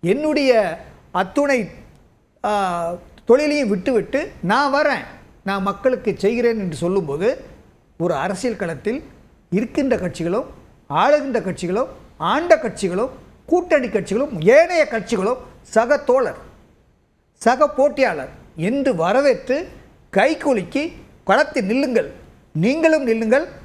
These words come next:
நானும் ஆட்சி செய்கிறேன், ஆண்டவர்களும் இருக்கிறார்கள், எங்களோட கூட்டணியில் சில அரசியல் கட்சிகள் இருக்கிறது, எல்லாம் சேருவோம், மக்களை சந்திப்போம், மக்களிடத்தில் நீங்கள் செய்ததை சொல்லுங்கள்,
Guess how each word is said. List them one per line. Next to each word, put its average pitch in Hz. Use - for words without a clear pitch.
நானும் 285
ஆட்சி 254
செய்கிறேன், 220
ஆண்டவர்களும் 285
இருக்கிறார்கள், 226
எங்களோட 269
கூட்டணியில் 302
சில 247
அரசியல் 220
கட்சிகள் 196
இருக்கிறது, 190
எல்லாம் 339
சேருவோம், 226
மக்களை 254
சந்திப்போம், 196
மக்களிடத்தில் 285
நீங்கள் 311
செய்ததை 254
சொல்லுங்கள், 214